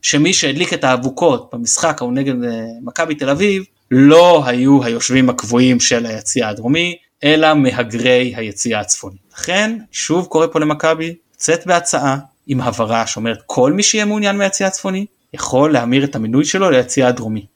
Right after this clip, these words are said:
אבל הוא יודע שהוא מאבד את זכותו לתנאים של יציע העידוד.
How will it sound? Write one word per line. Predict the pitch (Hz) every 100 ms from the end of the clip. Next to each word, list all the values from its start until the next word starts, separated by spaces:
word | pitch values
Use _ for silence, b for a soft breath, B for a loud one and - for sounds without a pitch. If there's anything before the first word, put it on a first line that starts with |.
| -
אבל | 117 120
הוא | 123
יודע | 117 139 113 -
שהוא | - 104 92 _ -
מאבד | 113 - 104 135 170 233 285 _ -
את | 135
זכותו | - 277 - - 117
לתנאים | 117 117 120 - 127 123 160 156 139 113
של | - 117
יציע | 117 180
העידוד. | 220 262 277